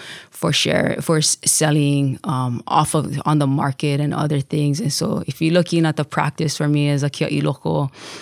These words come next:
it's honoring the spiritual practices, the things that we can't see that we know are there, uh, that are also having their own energies and overseeing this space. And then also to, uh, the intangibles of what it means to be a human and a good-hearted human,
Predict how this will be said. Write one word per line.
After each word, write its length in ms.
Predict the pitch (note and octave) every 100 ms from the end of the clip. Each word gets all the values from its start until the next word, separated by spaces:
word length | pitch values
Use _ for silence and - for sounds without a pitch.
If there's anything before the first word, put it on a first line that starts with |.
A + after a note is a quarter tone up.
| - -
it's 180 | D#3
honoring 400 | - D#3 D#3 D3+
the 80 | D3+
spiritual 460 | D3 - D#3 D3+ D3+
practices, 800 | - D3 - D3+ - D3 D3 C#3
the 140 | -
things 240 | - F3+ F3
that 100 | E3
we 80 | D#3+
can't 320 | - D#3 D#3
see 320 | - D3+ C#3+
that 160 | C#3+ C#3
we 140 | C3+
know 260 | C#3 C#3 C3+
are 160 | C3+
there, 380 | C#3 C3 C#3 - _ - - - - -
uh, 200 | C3 C3+
that 160 | D3
are 120 | D3 -
also 280 | D3 -
having 300 | D3 C#3+ C#3
their 120 | C#3 C#3
own 160 | C#3+
energies 480 | B2+ C3+ C#3 C#3+ C3+
and 80 | C3+
overseeing 540 | C#3 D3+ - C#3 C3+
this 100 | C3+
space. 500 | - - C#3 C#3 C3+
And 140 | D#3 C#3
then 140 | C#3+
also 260 | D#3 - E3
to, 400 | - D#3 D#3 C#3+ - - - -
uh, 300 | C3+ C3 C3
the 180 | C#3+
intangibles 600 | - D3 D#3+ D#3+ D#3 E3 D3+
of 80 |
what 160 | C#3+ D3
it 80 | -
means 260 | C#3+ C#3
to 80 | -
be 160 | C#3 C#3+
a 60 |
human 520 | C3+ D#3 D3+ C#3+ C#3 D#3
and 120 | C#3
a 60 | C#3+
good-hearted 720 | C3+ D3+ C#3 - C#3+ C#3+ C#3
human, 500 | - C#3 C#3 C#3